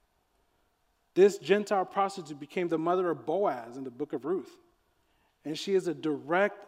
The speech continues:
ancestor of our Lord Jesus Christ. See, God's will, God's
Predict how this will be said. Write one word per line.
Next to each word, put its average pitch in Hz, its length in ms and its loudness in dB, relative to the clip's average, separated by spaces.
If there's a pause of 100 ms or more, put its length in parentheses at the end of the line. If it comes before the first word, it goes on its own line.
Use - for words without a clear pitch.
(100)
ancestor 165 840 -4 (400)
of 151 180 -12
our 143 120 -8
Lord 147 300 -2
Jesus 127 340 -16
Christ. - 480 -18 (2000)
See, 180 220 -6
God's 180 760 -2 (920)
will, 147 480 -2 (460)
God's 165 300 -6